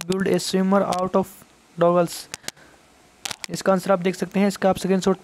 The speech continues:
कर लीजिए फटाफट से। नेक्स्ट आप देख सकते हैं फ्रेंड्स, "Why was the crofter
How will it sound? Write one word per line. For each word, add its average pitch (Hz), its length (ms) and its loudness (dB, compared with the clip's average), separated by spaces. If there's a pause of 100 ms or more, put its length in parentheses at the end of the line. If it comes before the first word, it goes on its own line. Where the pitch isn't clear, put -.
(160)
कर 175 100 2
लीजिए 180 260 0
फटाफट 175 320 0
से। 214 200 -2 (3500)
नेक्स्ट 180 360 2
आप 202 80 4
देख 185 160 2
सकते 190 220 0
हैं 190 80 2
फ्रेंड्स, 202 380 0 (1800)
"Why 180 200 4
was 202 260 4
the 202 140 2
crofter 196 460 0